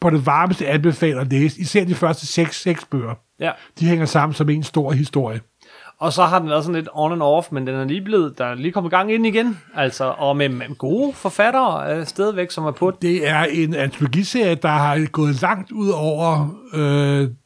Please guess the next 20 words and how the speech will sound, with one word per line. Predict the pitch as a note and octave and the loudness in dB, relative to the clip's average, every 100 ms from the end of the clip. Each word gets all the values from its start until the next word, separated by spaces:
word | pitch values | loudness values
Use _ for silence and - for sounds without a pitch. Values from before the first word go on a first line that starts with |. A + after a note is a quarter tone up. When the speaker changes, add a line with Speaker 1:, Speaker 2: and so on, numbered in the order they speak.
| _ _ | _ _
Speaker 1:
den | - D#3 | 0 0
genre, | C#3 - D#3 B2+ C#3+ | -2 -2 0 0 0
som | D3+ C#3+ | 0 0
var | C3+ | 0
startet | - B2 C#3 D3+ | 0 0 0 0
med | C#3 | 0
Shattered | - C#3+ C#3+ | 2 2 2
World. | B2+ C#3 | 0 0
Alle | F3 F3+ | 2 2
andre | D3+ | 2
Shattered | D#3+ D3+ D3 C#3 | 0 2 2 2
World-serier | C#3 C3+ D3+ B2+ B2+ | 0 0 -2 -2 -4
er | A2+ | -6
døde | B2 C3+ C#3 | 0 0 0
for | |
længst. | C3+ B2 A#2 - _ _ | -2 -6 -8 -18 _ _
Speaker 2:
Mm. | C3 A#2+ A2 - | -10 -10 -10 -2
Speaker 1:
Wildcard | C3+ D#3 - B2 A2+ | 0 2 0 0 0
kører | B2+ C3 | 2 2
stadigvæk. | A#2 B2+ C3 A#2+ G#2+ | 0 -2 -2 -2 -6